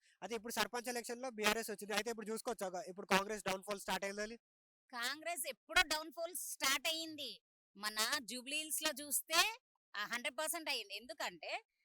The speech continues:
Speaker 2: జూబ్లీ హిల్స్ లో వాళ్ళు చేసిన అరాచకంకి వాళ్ళు గెలిచిండ్రు. ఇప్పుడు చూస్తే హండ్రెడ్ పర్సెంట్ ఎప్పుడో వీ-, ఈయన ఆరు సంవత్సరాల, ఆరు నెలల పరిపాలనల ప్రజలకు అర్థమైపోయింది, రేవంత్ రెడ్డి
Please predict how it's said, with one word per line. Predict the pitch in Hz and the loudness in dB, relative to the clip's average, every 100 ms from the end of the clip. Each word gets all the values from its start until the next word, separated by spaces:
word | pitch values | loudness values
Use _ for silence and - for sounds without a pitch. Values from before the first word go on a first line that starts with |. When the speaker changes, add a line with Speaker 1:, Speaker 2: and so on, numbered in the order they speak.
| _ _ _ - | _ _ _ -12
Speaker 2:
జూబ్లీ | 202 277 311 | -10 -6 -6
హిల్స్ | 311 - 311 | -4 -4 -6
లో | 294 | -4
వాళ్ళు | 254 247 240 | -4 -2 -4
చేసిన | 269 311 | -4 4
అరాచకంకి | 277 226 247 - 330 339 330 339 | 6 6 4 2 0 -2 -4 -2
వాళ్ళు | 320 294 269 | 0 0 -2
గెలిచిండ్రు. | 269 285 226 220 320 | -4 -4 -6 -10 -8
ఇప్పుడు | 247 - 349 294 | -8 -6 -6 -6
చూస్తే | 311 - - 392 539 - _ _ - | -2 -2 2 2 0 -8 _ _ 6
హండ్రెడ్ | 247 302 - | 8 8 8
పర్సెంట్ | 370 - 415 320 | 6 4 0 -4
ఎప్పుడో | 220 202 - 330 302 | -4 -6 2 4 4
వీ-, | 233 240 247 | 2 -8 -6
ఈయన | 247 247 240 | -4 -2 0
ఆరు | 226 202 196 233 285 285 277 - | 4 6 8 8 4 -4 -8 -6
సంవత్సరాల, | - 247 247 - 262 254 247 240 | -4 -4 -6 -8 -4 -2 -2 -6
ఆరు | 208 185 214 233 | -2 0 -2 -4
నెలల | 247 240 240 233 | -8 -6 -6 -4
పరిపాలనల | 202 180 208 240 247 240 208 170 202 311 - - - - | -2 -4 -4 -6 -4 -4 -6 -6 -6 -8 -12 -20 -20 -4
ప్రజలకు | 214 220 285 - | -2 0 0 2
అర్థమైపోయింది, | 262 269 285 285 277 262 233 | 2 2 -2 -4 -6 -8 -8
రేవంత్ | 202 220 277 285 | -8 -8 -8 -6
రెడ్డి | 277 254 _ 294 | -4 -4 _ -8